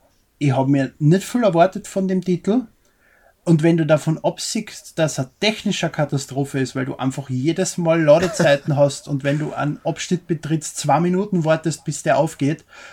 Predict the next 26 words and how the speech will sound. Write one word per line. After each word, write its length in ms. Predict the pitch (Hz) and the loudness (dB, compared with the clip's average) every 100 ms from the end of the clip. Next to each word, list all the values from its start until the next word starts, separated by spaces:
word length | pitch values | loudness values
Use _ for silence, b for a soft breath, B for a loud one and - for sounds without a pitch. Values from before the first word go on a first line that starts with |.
| B | B
Und 160 | 147 | 0
wenn 140 | 160 160 | 4 4
du 80 | 160 | 4
in 80 | |
einem 100 | 151 | 2
Abschnitt 400 | 151 165 - 180 | 0 -2 0 -2
stirbst, 480 | - - 196 208 - | -2 0 0 0 -4
er 80 | 156 | -2
den 140 | 165 | 0
Abschnitt 340 | 143 156 - 170 | 0 -2 -2 0
einfach 300 | 147 160 - | 0 0 0
komplett 460 | 170 160 165 156 | 0 2 0 -2
neu 260 | 180 156 170 | 0 2 2
ladet, 480 | 175 156 285 156 147 | 2 6 4 4 0
wieder 180 | 147 135 | -2 -2
zwei 240 | - 135 | -2 0
Minuten 340 | 139 139 135 139 | 2 0 0 0
lang 200 | 131 135 | 2 2
und 100 | 131 | 0
sonstige 420 | 170 - 156 127 | -2 -4 -6 -8
Geschichten. 440 | - 131 - 156 | -4 -4 -2 -4
Also 200 | 131 127 | -4 -2
die 80 | 131 | -2
Ladezeiten 640 | 127 135 147 - 127 127 131 | 2 0 0 0 -2 0 -4
sind 160 | 127 | -4
einfach 240 | 123 131 | -4 -6